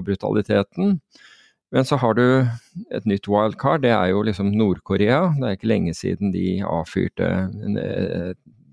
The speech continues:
på nytt et, eh, et test, eh, avfyrte et kjernefysisk våpen. Og så har du, på toppen av det, så har du da Kina, Taiwan slash U S A,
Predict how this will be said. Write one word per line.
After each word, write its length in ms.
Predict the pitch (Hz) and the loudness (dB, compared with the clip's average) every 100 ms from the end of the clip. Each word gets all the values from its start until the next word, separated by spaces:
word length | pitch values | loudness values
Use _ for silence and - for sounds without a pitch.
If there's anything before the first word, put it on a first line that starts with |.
| _ - | _ -4
på 60 | 101 | 0
nytt 220 | 98 - | 0 0
et, 320 | 98 - _ - | -6 -8 _ -8
eh, 640 | 90 98 95 98 104 101 | -6 -6 -8 -8 -6 -6
et 80 | 98 | -4
test, 480 | - - - - - | -4 -6 -10 -12 -6
eh, 380 | 110 104 104 101 | -4 -2 -4 -2
avfyrte 480 | 101 98 107 - | -2 -2 -4 -2
et 160 | 101 98 | -2 -2
kjernefysisk 1300 | - 101 87 92 98 110 107 104 - 110 113 - - | -2 -2 0 -4 -4 -6 -6 -8 -8 -6 -6 -10 -2
våpen. 460 | 104 98 - 202 202 - - - - - - - | 0 2 2 2 2 -4 -20 -20 -20 -20 -20 -6
Og 80 | 165 | 0
så 80 | 202 | 4
har 160 | 170 139 | 4 4
du, 320 | 143 156 147 123 - 208 254 185 | 6 6 4 0 -4 -16 -18 -4
på 120 | 143 | 0
toppen 240 | 120 - 123 | 0 0 2
av 80 | 123 | 4
det, 140 | 147 | 4
så 80 | 143 | 4
har 160 | 120 113 | 2 2
du 80 | |
da 140 | 110 104 113 | 2 2 2
Kina, 720 | - 101 95 107 113 117 104 - - - _ | 0 0 2 4 4 2 0 -10 -20 -20 _
Taiwan 480 | - 113 95 92 101 | -2 0 2 0 -2
slash 380 | - 90 95 104 | 0 0 0 -2
U 140 | 98 | 0
S 140 | 104 - | 0 0
A, 140 | 117 | 2